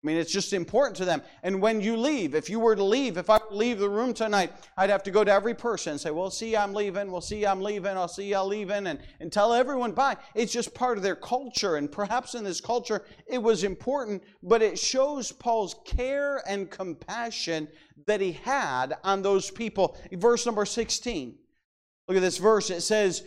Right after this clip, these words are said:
"Salute one another with an holy kiss. The churches of Christ salute you." Now, uh, we're, this is, uh, again,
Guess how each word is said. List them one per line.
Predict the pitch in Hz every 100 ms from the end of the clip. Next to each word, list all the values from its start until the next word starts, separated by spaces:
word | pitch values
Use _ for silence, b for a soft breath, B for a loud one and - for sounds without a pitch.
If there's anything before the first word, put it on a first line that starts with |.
| B
"Salute | - - 240 220 240 311 208
one | 214 254
another | 240 208 165 190 214
with | 214 208
an | 208 190
holy | 175 - - 302 330 214 147 135 156 196 -
kiss. | - 170 95 - - - - b b b
The | 208 214
churches | - 277 302 - 285 220
of | 208 -
Christ | - 269 190 139 156 170 - - b b -
salute | - 226 220 226 196 - 143
you." | 139 120 - _ _ _ _
Now, | 175 196 175 - - -
uh, | 151 - - - _ _
we're, | 180 226 202 175
this | 185 226 -
is, | 214 160 - b b
uh, | 170 185
again, | 185 196 240 160 147